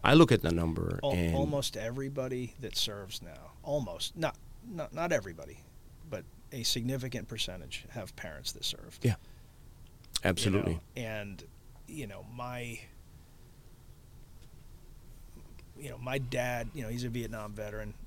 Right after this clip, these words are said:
Speaker 2: Um, he was a Air Force A L O for first group,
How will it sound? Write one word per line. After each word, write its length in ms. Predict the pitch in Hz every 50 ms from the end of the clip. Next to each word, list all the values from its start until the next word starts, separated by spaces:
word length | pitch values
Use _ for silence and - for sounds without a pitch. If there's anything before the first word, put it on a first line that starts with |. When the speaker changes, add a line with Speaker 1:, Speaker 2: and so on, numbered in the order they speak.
| - - -
Speaker 2:
Um, 480 | 107 110 107 104 101 98 101 101 113 - - - - -
he 160 | - - 127
was 220 | 110 110 110 107 104
a 420 | 98 92 87 87 92 92 - - - - - - - - - - - - -
Air 160 | 131 123 127
Force 440 | - - 120 104 104 107 - - -
A 120 | 151 139 127
L 160 | 120 113 113
O 200 | 110 110 107 107
for 180 | - - 110 101
first 360 | - - 104 101 101 - -
group, 260 | - 107 104 101